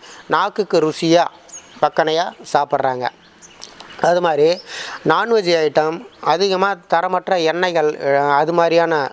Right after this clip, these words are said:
அஹ், உணவு முறைகள் எடுத்துக்கிறது, அஹ், ஸ்-, எளிதில் செரிக்காத உணவுகள், இது மாதிரியான உணவுகள்லாம் எடுத்துக்கும் போது பார்த்தீங்கன்னா, தேவையில்லாத கொழுப்புகள் தேங்குது அல்லது இருதயத்துக்கு, இருதயம்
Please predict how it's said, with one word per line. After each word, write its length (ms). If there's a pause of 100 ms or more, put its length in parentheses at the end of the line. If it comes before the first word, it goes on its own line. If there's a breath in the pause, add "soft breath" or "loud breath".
(160)
அஹ், 720
உணவு 400
முறைகள் 460
எடுத்துக்கிறது, 600 (480 loud breath)
அஹ், 760
ஸ்-, 360
எளிதில் 480
செரிக்காத 540
உணவுகள், 560 (280)
இது 200
மாதிரியான 360
உணவுகள்லாம் 580
எடுத்துக்கும் 400
போது 240
பார்த்தீங்கன்னா, 460
தேவையில்லாத 640
கொழுப்புகள் 560
தேங்குது 480 (380 loud breath)
அல்லது 600
இருதயத்துக்கு, 800
இருதயம் 560